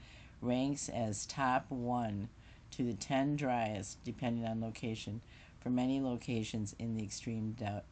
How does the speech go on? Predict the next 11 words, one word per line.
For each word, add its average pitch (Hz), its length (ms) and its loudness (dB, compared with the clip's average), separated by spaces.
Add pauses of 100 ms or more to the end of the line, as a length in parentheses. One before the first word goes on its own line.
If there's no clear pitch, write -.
drought 104 340 -4 (140)
area. 98 400 -4 (420)
Stream 151 460 2
flows 143 580 4
and 117 200 0
soil 120 340 0
mo-, 113 240 0 (160)
moisture 110 420 -4
remain 113 460 0
below 107 600 -4 (160)
average. 92 640 -6